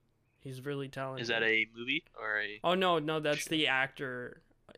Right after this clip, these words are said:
Speaker 1: in The Mandalorian.
Speaker 2: Oh.
Speaker 1: Yeah. He does a, he does a really good job in, uh, the movie. Or, I mean, the
Speaker 2: I would, I
Speaker 1: series.
Speaker 2: got one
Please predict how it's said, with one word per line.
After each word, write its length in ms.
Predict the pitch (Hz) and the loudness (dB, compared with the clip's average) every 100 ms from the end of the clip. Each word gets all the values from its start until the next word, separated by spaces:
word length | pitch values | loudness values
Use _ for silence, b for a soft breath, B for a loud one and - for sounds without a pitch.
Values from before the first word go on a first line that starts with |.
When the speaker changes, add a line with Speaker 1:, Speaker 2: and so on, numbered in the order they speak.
| _ _ - | _ _ -10
Speaker 1:
in 240 | 139 131 | -8 -8
The 80 | 127 | -10
Mandalorian. 260 | 123 123 | -10 -4
Speaker 2:
Oh. 460 | 123 113 139 151 107 131 | 2 4 4 4 2 -2
Speaker 1:
Yeah. 280 | - 110 82 - _ _ _ _ _ _ _ _ _ _ _ _ _ _ _ _ _ _ _ _ _ _ _ _ _ | -8 -8 -8 -12 _ _ _ _ _ _ _ _ _ _ _ _ _ _ _ _ _ _ _ _ _ _ _ _ _
He 80 | 151 | -4
does 280 | 147 147 147 | 0 0 0
a, 140 | 143 139 | -4 -6
he 120 | 143 | -6
does 220 | 147 143 | -4 -4
a 60 | 143 | -4
really 220 | 135 131 | -6 -8
good 160 | - 127 | -10 -12
job 280 | - - - _ - | -10 -12 -12 _ -12
in, 240 | 139 120 | -10 -8
uh, 180 | 73 - | -10 -10
the 80 | - | -12
movie. 420 | 131 - - - - _ - | -14 -14 -14 -16 -18 _ -2
Or, 80 | 156 | 2
I 60 | 156 | 2
mean, 200 | 160 151 | 2 2
the 180 | 147 139 | 2 2
Speaker 2:
I 220 | 113 135 | 2 2
would, 220 | 147 151 | 2 -2
I 20 | - | 2
Speaker 1:
series. 360 | 143 135 147 | 4 4 4
Speaker 2:
got 260 | 170 170 160 | 2 2 0
one 340 | 135 139 143 | 2 4 4